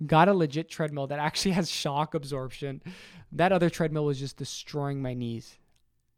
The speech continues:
destroying my knees. It's probably, like, thirty years old, that treadmill. Um, and we sold it, but, um, got a new treadmill that actually has shock absorption. It even has a fan, which is amazing. Um, it has incline that isn't manually.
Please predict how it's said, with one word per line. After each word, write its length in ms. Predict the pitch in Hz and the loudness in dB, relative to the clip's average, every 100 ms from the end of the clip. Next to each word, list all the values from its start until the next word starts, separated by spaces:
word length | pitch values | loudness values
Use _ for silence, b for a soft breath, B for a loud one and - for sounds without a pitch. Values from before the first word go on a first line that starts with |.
| _ | _
destroying 380 | - - 180 175 | -10 0 2 4
my 80 | 151 | 2
knees. 320 | 135 - - b b - | -2 -6 -12 b b -12
It's 100 | - | 0
probably, 220 | 175 165 | 4 4
like, 220 | 147 - _ _ - - | 2 -2 _ _ -18 -2
thirty 220 | 160 147 | -2 0
years 220 | 139 135 | -4 -2
old, 160 | 131 131 | -4 -2
that 140 | 131 | -4
treadmill. 360 | - 131 123 - b b b 151 | -4 -6 -6 -8 b b b -6
Um, 300 | 135 127 - | -4 -4 -6
and 80 | 135 | -6
we 80 | |
sold 300 | 135 139 127 | -4 -4 -4
it, 100 | 127 | -4
but, 160 | - 135 | -4 -2
um, 360 | 131 127 123 - _ _ - | -2 -2 -6 -12 _ _ 4
got 140 | 160 | 6
a 40 | 180 | 8
new 120 | 170 | 4
treadmill 460 | - 147 143 139 b b - | 4 2 2 0 b b -6
that 100 | 143 | -2
actually 300 | 143 - 147 | -2 0 -2
has 100 | - | 0
shock 360 | - 139 135 | 0 2 0
absorption. 500 | 143 143 139 123 147 | -2 -2 -2 -4 -6
It 160 | - 160 | -4 0
even 200 | 165 156 | 2 0
has 160 | 143 | -2
a 40 | 131 | -6
fan, 520 | - 135 123 139 160 | -4 0 0 -2 -4
which 200 | 170 143 | -6 -6
is 120 | 143 127 | -4 -4
amazing. 520 | 127 123 123 156 190 B B B B | -4 -4 -4 -6 -8 B B B B
Um, 420 | 139 131 131 - _ _ _ _ _ | -2 -2 -2 -6 _ _ _ _ _
it 120 | 160 | 0
has 320 | 143 147 135 | 2 2 0
incline 760 | - 180 170 - 165 165 208 208 | 0 2 2 2 2 4 2 2
that 140 | 170 151 | 2 4
isn't 240 | 156 165 | 2 2
manually. 440 | 147 160 160 165 | 2 2 2 -2